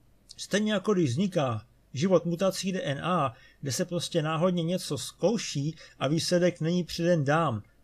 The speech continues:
Jo, také byste se mohli ptát, proč zrovna na Zemi vládne člověk a co za platí, co za plán za tím stojí.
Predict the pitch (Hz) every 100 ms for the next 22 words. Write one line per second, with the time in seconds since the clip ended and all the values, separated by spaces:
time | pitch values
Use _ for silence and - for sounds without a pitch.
0 | _ _ _ 139 151 165 185 180 175 151
1 | 175 185 175 170 160 160 170 - _ -
2 | 175 139 175 185 156 151 170 170 165 175
3 | 180 147 - 135 147 180 180 - - 123
4 | - 156 175 175 170 190 190 _ - 156
5 | 170 156 156 165 156 175 170 - 202 165
6 | 95